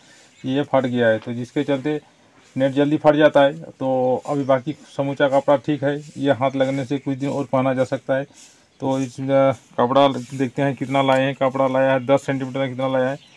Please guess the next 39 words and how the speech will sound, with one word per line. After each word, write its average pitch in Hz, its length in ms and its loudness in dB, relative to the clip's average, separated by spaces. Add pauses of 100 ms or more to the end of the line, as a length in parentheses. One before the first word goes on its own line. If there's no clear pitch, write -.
(340)
इसमें 147 260 -4
ये 151 160 2
हमको 135 340 0
हाथ 135 200 2
बनाना 131 380 0
है, 143 120 -2
ठीक - 580 -20
है, 151 120 -2
दस 135 180 0
सेंटीमीटर 135 340 -4
है, 147 180 0
इसमें 143 220 -4
हाथ 127 180 0
बना 127 240 -2
देंगे। 143 260 -4
तो - 300 -14
कुछ 135 200 -6
दिन 135 120 -8
ये 147 300 0 (220)
जोड़ा, 139 260 0
ये 131 280 -2
डबल 135 300 2
है, 165 200 -2 (260)
ये 127 100 -8
कपड़ा 127 320 -4
डबल 127 300 0
ले 127 120 -4
लिए, 139 320 -8
मोड़ 127 240 -4
दिए। 127 240 -8
इसको - 380 -10
देखिए 123 220 -6
कितना, 131 220 -8
पौने 131 280 -4
सात 123 240 -4
लिए 131 180 -6
हैं, 135 100 -6
ठीक 156 120 -10
है। 120 100 -8